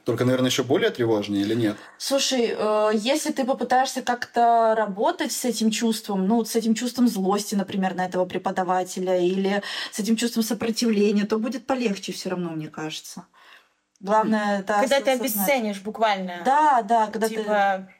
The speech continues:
Speaker 3: да, ты буквально можешь обесценить, э, типа, «Ну да, он меня бесит». Ты можешь спросить, «А почему?» «Ну,
Speaker 2: Мгм.
Speaker 3: я не могу это никак изменить, на меня давят обстоятельства. Я не могу сейчас отчислиться,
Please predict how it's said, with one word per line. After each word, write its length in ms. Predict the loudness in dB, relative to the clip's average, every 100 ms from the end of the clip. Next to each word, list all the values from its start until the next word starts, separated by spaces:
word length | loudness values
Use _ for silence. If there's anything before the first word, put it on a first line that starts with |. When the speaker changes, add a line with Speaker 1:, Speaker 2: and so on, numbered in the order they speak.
| 0
Speaker 3:
да, 160 | 0
ты 120 | 0 -4
буквально 340 | 0 0 2
можешь 260 | 2 2 -2
обесценить, 760 | -6 -8 -2 -2 0 -2 -4
э, 340 | -4 -2 -2 -4 -14 _ _ _ -12
типа, 220 | -6 -2
«Ну 160 | 0 0
да, 420 | 2 4 4 4
он 100 | 2
меня 220 | 2 2
бесит». 380 | 2 -2 -4 -6
Ты 80 | -6
можешь 160 | -6 -6
спросить, 220 | -4 -4
«А 40 |
почему?» 720 | -2 -2 0 2 2 0 -6 -16 _ -20 -18 -2
«Ну, 180 | 2 2 2
Speaker 2:
Мгм. 80 | 2
Speaker 3:
я 160 | 2
не 60 | 2
могу 160 | 0 0
это 120 | -2
никак 220 | -2 -2
изменить, 240 | -2 -6 -4
на 40 |
меня 220 | -2 0 4
давят 300 | 2 2 -2
обстоятельства. 600 | -4 0 0 0 -6 -2
Я 60 | 2
не 80 |
могу 220 | 2 2 0
сейчас 320 | 0 -4 -4
отчислиться, 520 | -4 -4 -6 -6 -8